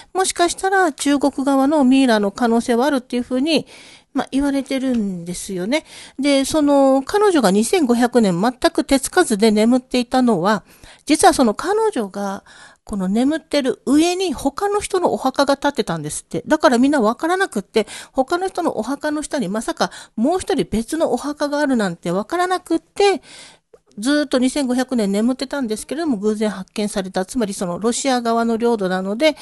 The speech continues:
ロシア側の博-、博士たちによって発見されてるんです。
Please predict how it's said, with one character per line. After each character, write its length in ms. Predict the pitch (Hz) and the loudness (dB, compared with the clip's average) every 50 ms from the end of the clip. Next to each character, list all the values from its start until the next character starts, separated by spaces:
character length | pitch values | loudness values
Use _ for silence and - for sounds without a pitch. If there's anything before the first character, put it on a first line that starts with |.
| - - - - - _ | -14 -18 -18 -18 -12 _
ロ 120 | - 277 | -4 -2
シ 120 | - - 302 | -2 0 0
ア 240 | 277 269 262 262 247 | 2 2 2 2 0
側 200 | 254 247 254 247 | 0 0 0 2
の 160 | 254 269 254 | 2 0 0
博-、 440 | - - 254 - - - 254 240 240 | 0 -4 -8 -8 -4 -2 -2 -2 0
博 280 | 214 262 262 269 269 | -2 -4 0 0 0
士 140 | - 247 214 | 0 0 -2
た 100 | - 196 | -2 -4
ち 160 | - - 190 | -6 -4 -4
に 80 | 185 185 | -2 -2
よ 60 | 185 | -2
っ 40 | 185 | -2
て 140 | - - 294 | -2 -2 0
発 220 | 226 - 180 - | 0 -2 -4 -4
見 140 | - 196 190 | -6 -6 -4
さ 120 | - 196 185 | -4 -6 -8
れ 100 | 190 185 | -8 -6
て 120 | - 190 | -6 -6
る 100 | 190 185 | -6 -6
ん 80 | 180 185 | -8 -10
で 140 | - 156 | -12 -12
す。 240 | 156 - - - - | -10 -10 -10 -12 -14